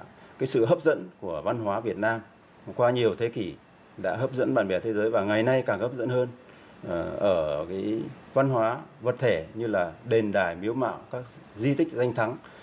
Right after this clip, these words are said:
văn hóa, văn hóa phi vật thể như là những truyền thống, phong tục, tập quán, tôn giáo, lễ hội. Và đặc biệt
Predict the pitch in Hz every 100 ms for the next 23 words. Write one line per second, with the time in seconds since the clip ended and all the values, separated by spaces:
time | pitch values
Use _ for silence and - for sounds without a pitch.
0 | - 110 107 113 120 123 120 123 120 123
1 | 147 - 120 87 71 - - - 120 117
2 | 101 85 92 107 120 135 117 101 104 120
3 | - 139 131 113 - 101 - 95 101 123
4 | 139 135 120 113 117 - 120 131 139 101
5 | - - - - - - 95 104 135 131